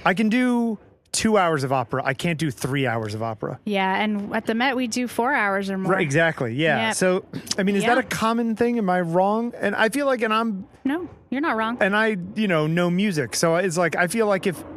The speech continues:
Speaker 1: if I'm sort of a best case scenario in many ways,
Speaker 2: Yeah.
Speaker 1: and I can't do it. I mean, there is a,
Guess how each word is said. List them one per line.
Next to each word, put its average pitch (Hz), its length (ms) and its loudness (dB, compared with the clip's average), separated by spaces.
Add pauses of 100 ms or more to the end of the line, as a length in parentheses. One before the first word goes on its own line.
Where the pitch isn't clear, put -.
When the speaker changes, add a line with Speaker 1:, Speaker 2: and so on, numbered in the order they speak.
Speaker 1:
if 175 200 -2 (160)
I'm 226 240 2
sort 226 200 2
of 185 100 -4
a 196 100 0
best 165 340 0
case 196 220 0
scenario 180 540 2
in 147 100 0
many 143 200 0
ways, 127 380 0
Speaker 2:
Yeah. 180 480 -2
Speaker 1:
and 160 100 2
I 180 140 4
can't 156 320 -4
do 139 160 2
it. 123 160 -2 (460)
I 180 40 -2
mean, 196 160 2
there 214 120 4
is 208 120 0
a, 214 40 -4